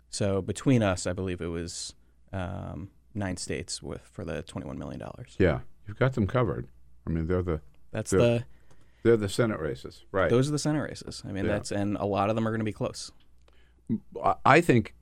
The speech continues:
Speaker 2: as important as the Senate races this year are the governor's races, particularly.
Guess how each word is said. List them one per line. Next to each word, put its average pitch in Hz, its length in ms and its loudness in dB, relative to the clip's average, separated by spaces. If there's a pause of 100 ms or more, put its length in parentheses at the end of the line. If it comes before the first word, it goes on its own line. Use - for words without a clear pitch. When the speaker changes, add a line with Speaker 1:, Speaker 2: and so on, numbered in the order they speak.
(140)
Speaker 2:
as 120 260 8
important 113 460 4
as 87 120 0
the 95 80 -2
Senate 101 260 2
races 90 380 2
this 90 240 0
year 87 180 2
are 82 100 0
the 85 60 0
governor's 71 480 2
races, - 400 -8 (240)
particularly. 90 1040 2